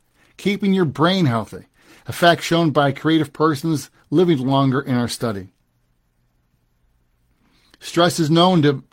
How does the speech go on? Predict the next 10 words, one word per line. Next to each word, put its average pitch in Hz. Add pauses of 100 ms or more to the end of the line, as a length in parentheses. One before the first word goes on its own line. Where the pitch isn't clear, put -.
to 143
harm 156
overall 151
health, 143
including 160
cardiovascular, 143
immune, 135
and 120
cognitive 135
systems. -